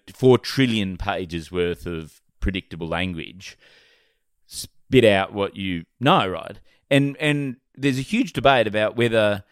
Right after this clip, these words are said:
that probabilistic model actually is sentient or not, because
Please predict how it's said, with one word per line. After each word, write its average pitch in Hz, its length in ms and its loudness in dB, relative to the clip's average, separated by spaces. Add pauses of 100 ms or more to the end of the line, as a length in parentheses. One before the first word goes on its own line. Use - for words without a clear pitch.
(140)
that 156 240 4
probabilistic 120 640 0
model 101 560 0 (360)
actually 139 760 4 (500)
is 131 260 2
sentient 170 600 2
or 87 80 -6
not, 62 280 -20 (120)
because 147 600 2